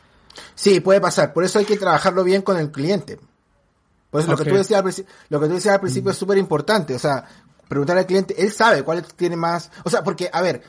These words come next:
Speaker 1: claro, uno lo puede ver en el dato, ¿no? Uno lo puede ver en el dato. Pero yo puedo decidir, por ejemplo, oye, mira, el teclado cinco,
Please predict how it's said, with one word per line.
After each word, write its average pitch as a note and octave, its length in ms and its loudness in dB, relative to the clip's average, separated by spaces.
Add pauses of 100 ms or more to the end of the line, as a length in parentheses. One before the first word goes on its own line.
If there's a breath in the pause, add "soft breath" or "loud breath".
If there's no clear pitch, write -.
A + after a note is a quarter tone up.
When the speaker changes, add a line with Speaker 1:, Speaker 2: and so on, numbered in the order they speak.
(120 soft breath)
Speaker 1:
claro, F3+ 180 4
uno G#3+ 140 2
lo G#3+ 120 2
puede G#3+ 200 2
ver G#3+ 100 2
en G#3+ 120 0
el D3+ 140 -4
dato, F3+ 520 -2
¿no? D3 300 -12 (260)
Uno F3 180 0
lo E3 100 0
puede F3 180 -2
ver F3 100 -2
en F3 80 -6
el C3+ 160 -6
dato. D3 360 -6 (380 soft breath)
Pero D#3 220 4
yo F3+ 180 2
puedo F#3+ 280 2
decidir, F3 340 -2
por F3+ 120 -6
ejemplo, F3 400 -2
oye, D#3 220 2
mira, C#3+ 200 0
el B2 100 -6
teclado E3 480 -2
cinco, G#3+ 580 -2